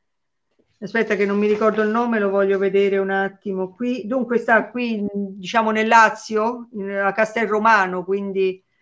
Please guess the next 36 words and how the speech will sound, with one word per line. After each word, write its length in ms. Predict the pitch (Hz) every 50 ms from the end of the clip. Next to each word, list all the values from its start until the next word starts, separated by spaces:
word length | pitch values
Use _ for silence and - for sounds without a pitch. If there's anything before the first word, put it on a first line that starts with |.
| _ _ _ _ _
che 140 | _ 208 196
qui 120 | 208 220
nel 140 | 220 240 254
Lazio, 540 | 262 254 254 254 254 - - - 240 233 233
e 100 | 226 220
si 300 | 220 - - - 233 -
chiama 680 | - - 254 247 247 247 247 240 240 233 233 233 240 -
Reitera 1300 | 226 202 196 240 247 254 262 254 247 247 - 247 240 226 214 196 190 185 190 190 208 240 277 269 - _ _ _ _ _ _ _ _ _ _ _ _ _ _
ed 220 | _ - 226 233
è 160 | 226 262 254 240
una 180 | 233 233 262
ditta 440 | 269 220 247 247 247 247 - - 226
appunto 460 | 220 - 233 226 214 208 - 214 214 - - - 208 202 202 - - - - - _
tutta 260 | - 233 269 254 -
italiana, 840 | 240 226 240 226 220 226 233 233 233 208 190 180 175 175 175 175 180
da 140 | 170 180 180
quello 300 | 180 208 208 202 202 196
che 140 | 202 202 190
mi 240 | 196 190 190 190 190
risulta, 840 | 202 190 - 233 226 220 202 190 185 185 - 202 196 196 185 - - 196
però 220 | - 226 226 254
non 200 | 269 254 240 220
so, 360 | - - - 247 240 220 208 202
appunto, 340 | - 202 196 190 - 196
stanno, 1200 | 185 - - 226 226 226 220 220 214 214 208 208 202 202 202 196 196 190 190 190 185 180 180 185 196
ancora 320 | 202 196 196 - 254 247 240
non 100 | 226 220
hanno 180 | 214 208 208
cominciato 480 | 208 208 208 214 208 - 240 226 202 202
la 120 | 185 185
fase 260 | - 202 202 185 202
uno, 240 | 220 220 220 214 214
non 160 | 202 202 208
so 240 | 196 - 233 226 214
come 220 | - - 202 196 180
valuteranno, 880 | 190 185 185 180 180 190 185 175 175 170 170 170 175 175 180 180 -